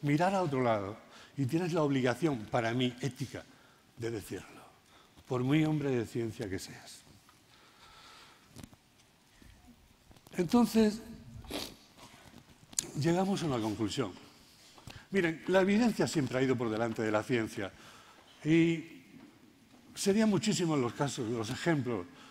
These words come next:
que hemos vivido a lo largo de la historia, ¿sí?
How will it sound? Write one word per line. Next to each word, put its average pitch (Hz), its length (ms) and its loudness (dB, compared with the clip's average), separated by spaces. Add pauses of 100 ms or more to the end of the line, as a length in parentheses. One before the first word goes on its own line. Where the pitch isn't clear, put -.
(160)
que 156 80 2
hemos 170 180 4
vivido 151 300 6
a 135 40 4
lo 131 120 2
largo 147 240 4
de 123 60 4
la 113 80 4
historia, 107 540 0 (480)
¿sí? 156 300 -2